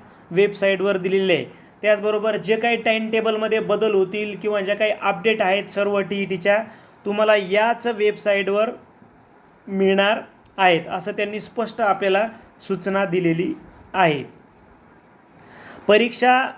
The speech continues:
अर्ज बघा, परीक्षे-, सदर परीक्षेची ऑनलाइन अर्ज भरण्याची जी प्रक्रिया आहे, ही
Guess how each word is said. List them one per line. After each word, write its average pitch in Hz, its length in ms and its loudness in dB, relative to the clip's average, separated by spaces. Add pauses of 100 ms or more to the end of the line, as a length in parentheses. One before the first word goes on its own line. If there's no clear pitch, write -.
(260)
अर्ज 202 340 2
बघा, 175 400 2
परीक्षे-, 196 560 -6
सदर 208 340 -2
परीक्षेची 220 680 -4
ऑनलाइन 208 600 0
अर्ज 196 300 -2
भरण्याची 196 520 -4
जी 202 120 -8
प्रक्रिया 202 540 0
आहे, 185 280 0 (520)
ही 233 320 -6